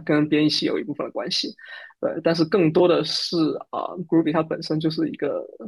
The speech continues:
脚本语言嘛，它是一个动态语言，所以它的天生上面，就是它的这个语言特性上，它就是有优势的。所以这一点你只要理解了，然后剩下的东西就是去，呃，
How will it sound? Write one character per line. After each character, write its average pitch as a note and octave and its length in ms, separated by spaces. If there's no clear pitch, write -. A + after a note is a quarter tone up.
脚 C3+ 160
本 D#3+ 120
语 C3 120
言 D2+ 100
嘛， E3+ 140
它 D3+ 60
是 - 60
一 - 40
个 F3 60
动 - 140
态 C#3 140
语 B2+ 80
言， - 60
所 C#3 320
以 - 100
它 D3 240
的 E3 140
天 F3+ 260
生 F#3+ 120
上 F#3+ 160
面， D3 240
就 - 120
是 B2+ 80
它 - 180
的 A#2+ 120
这 - 80
个 - 180
语 C3+ 100
言 - 140
特 F#3 200
性 D#3+ 260
上， D3+ 300
它 - 140
就 C#3+ 100
是 D3 120
有 G#2 120
优 A2+ 200
势 - 260
的。 - 80
所 - 140
以 - 80
这 G3+ 180
一 F3 100
点 D#3+ 280
你 D3 80
只 D3 160
要 C#3 160
理 D3 320
解 C#3 240
了， G2 240
然 - 160
后 C#3 580
剩 D#3+ 300
下 D#3 200
的 C3+ 120
东 C#3 240
西 D#3 200
就 D3 120
是 C#3+ 240
去， - 600
呃， E2+ 240